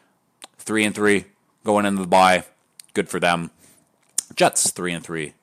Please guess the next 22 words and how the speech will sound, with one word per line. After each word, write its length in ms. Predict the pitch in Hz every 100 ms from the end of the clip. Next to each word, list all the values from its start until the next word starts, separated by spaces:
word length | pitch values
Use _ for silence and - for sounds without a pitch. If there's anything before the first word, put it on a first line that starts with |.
| _
good 140 | 98
for 120 | - 80
them, 260 | 82 76 -
going 180 | - 82
into 120 | 80
the 60 | 78
bye. 300 | 76 71 69 _ _ _ _ _ _ _ _ _
Titans, 500 | 151 147 143 - - _ _ _ _ _ _ _ _ _ _ _ _ _ _ _ _ _ _ _ _ _ _ _ _ _ _ _ _ _ _ _ - _ _ 101 85
don't 320 | 113 113 113
put 240 | - 104
Ryan 400 | 92 95 92 90
Tannehill 640 | 87 87 82 82 85 76 76
in 260 | 76 71 71
after 340 | 80 73 -
the 120 | 76 78
bye 420 | 78 71 67 64
if 160 | 71 -
he 60 |
is 200 | 60 -
good 160 | - -
to 80 | -
go. 300 | 50 50